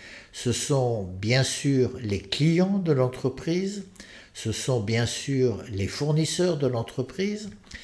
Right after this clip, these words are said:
mais de façon plus large, les stakeholders, c'est aussi toutes les communautés avec lesquelles l'entreprise est en contact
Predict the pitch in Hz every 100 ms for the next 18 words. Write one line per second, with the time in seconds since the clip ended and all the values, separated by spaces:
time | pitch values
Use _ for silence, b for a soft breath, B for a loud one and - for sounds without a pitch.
0 | B B 120 117 135 160 - 160 139 135
1 | 123 139 180 202 220 - - B B -
2 | 117 - - 151 135 139 127 127 175 214
3 | 202 135 127 120 117 - 202 208 - B
4 | B B B - 226 175 139 - 190 202
5 | 190 175 131 - 165 127 92 - - -
6 | 104 113 117 120 - - 117 104 98 95
7 | b b b b b 104 110 113 120 117
8 | - 135 107 101 98 - 107 107 - 214
9 | 233 -